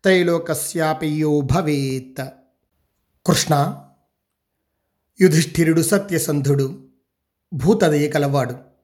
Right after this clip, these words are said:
కామద్వేషాలను అదుపులో నిలుపుకొని సత్పురుషుల మార్గంలో నడిచేవాడు.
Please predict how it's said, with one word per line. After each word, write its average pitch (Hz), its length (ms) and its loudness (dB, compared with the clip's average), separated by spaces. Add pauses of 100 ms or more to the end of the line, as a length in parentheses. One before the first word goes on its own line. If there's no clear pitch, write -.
(960)
కామద్వేషాలను 160 880 2
అదుపులో 160 380 2
నిలుపుకొని 147 680 -2
సత్పురుషుల 165 640 0
మార్గంలో 156 600 2
నడిచేవాడు. 143 840 -2